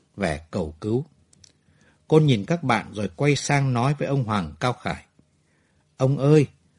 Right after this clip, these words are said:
ông phải hứa là không đánh cháu, nếu thơ cháu không làm vừa ý của ông nhé." "Ồ, đời nào ông lại nỡ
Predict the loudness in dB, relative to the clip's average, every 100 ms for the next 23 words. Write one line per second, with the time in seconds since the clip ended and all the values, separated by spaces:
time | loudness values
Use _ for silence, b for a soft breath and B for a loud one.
0 | _ _ _ _ 0 0 0 0 4 4
1 | 4 0 0 -2 0 0 0 2 2 2
2 | -2 b b b 2 2 4 2 2 2
3 | 2 2 0 2 2 2 0 0 0 2
4 | 2 2 2 -4 2 4 4 4 2 0
5 | _ _ -20 _ _ _ _ _ b b
6 | b b -6 2 4 4 2 0 2 4
7 | 4 2 2 2 0 -2 -2 -2 -4 -6